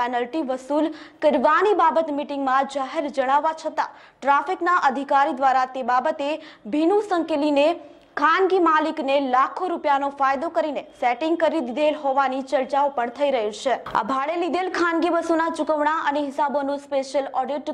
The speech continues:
કરાવવામાં આવે તથા તેના પરિણામોની સમીક્ષા આંકડા ખાતા દ્વારા કરાવવામાં આવે તો ઘણું મોટું કૌભાંડ તેમાંથી નીકળી આવે તેમ છે. આ ખાનગી બસોના માલિક નિયમ મુજબ ડ્રાઈવર પાસે ફરજ લેવાના બદલે વધુ કલાકો ફરજ મેળવાય છે, જેથી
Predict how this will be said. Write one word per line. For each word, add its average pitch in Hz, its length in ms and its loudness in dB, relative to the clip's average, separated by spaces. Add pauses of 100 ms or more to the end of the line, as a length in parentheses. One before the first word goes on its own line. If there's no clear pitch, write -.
કરાવવામાં 262 640 -2
આવે 247 180 -6
તથા 254 300 -4
તેના 254 180 -2 (480)
પરિણામોની 302 640 -2
સમીક્ષા 311 460 -4
આંકડા 285 320 -4 (100)
ખાતા 269 300 -8
દ્વારા 254 340 -2
કરાવવામાં 254 400 -4
આવે 262 300 -6
તો 262 160 -6
ઘણું 240 260 -10
મોટું 262 240 -10
કૌભાંડ 247 460 -6
તેમાંથી 254 360 -4 (380)
નીકળી 269 380 0
આવે 247 120 -2 (160)
તેમ 220 160 -8 (120)
છે. 233 120 -2
આ 220 240 -6
ખાનગી 233 400 -6
બસોના 240 320 -6
માલિક 240 560 -2
નિયમ 277 320 -4
મુજબ 285 320 -4 (240)
ડ્રાઈવર 240 480 -2
પાસે 311 220 -4 (160)
ફરજ 302 320 -2 (100)
લેવાના 269 300 -4 (100)
બદલે 254 280 -6
વધુ 247 360 -10
કલાકો 240 460 -4 (340)
ફરજ 311 400 -2
મેળવાય 214 460 -4
છે, 269 140 -2
જેથી 240 280 -12